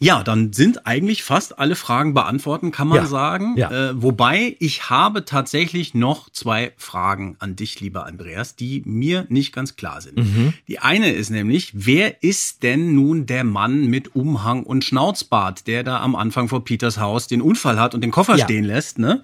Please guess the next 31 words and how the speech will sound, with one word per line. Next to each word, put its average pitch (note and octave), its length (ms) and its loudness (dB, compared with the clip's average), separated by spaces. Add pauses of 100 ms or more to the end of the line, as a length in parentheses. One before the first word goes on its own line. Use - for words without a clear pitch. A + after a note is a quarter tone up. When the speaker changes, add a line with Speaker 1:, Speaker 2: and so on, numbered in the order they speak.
(140)
Speaker 2:
Ja. C3+ 200 2
Speaker 1:
Der B2+ 100 4
Name C3+ 460 6
wird E3+ 120 2
ja E3+ 120 6
nie E3 220 2
genannt. E3 580 2 (480)
Und D3 300 2
wie E3 520 0
gehört D3 480 2
jetzt D#3 300 -2
der D#3 340 4
mit C#3+ 340 4
Jim E3 320 4
und - 400 -6
Cale, C#3+ 360 2
<laughs> B2+ 180 -2
dem C3 120 2
literarischen C#3 760 -4
Agenten, A#2+ 560 0
äh, - 260 -6 (100)
Speaker 2:
Ja. B2 280 0
Speaker 1:
zusammen? A2+ 560 -2
Ich B2+ 100 -8
finde, D#3+ 180 4
das D3 220 -2
wird D#3+ 220 0
einfach D#3 360 -2
nicht C3 220 2
mehr E3 160 0
aufgenommen. F2+ 540 -4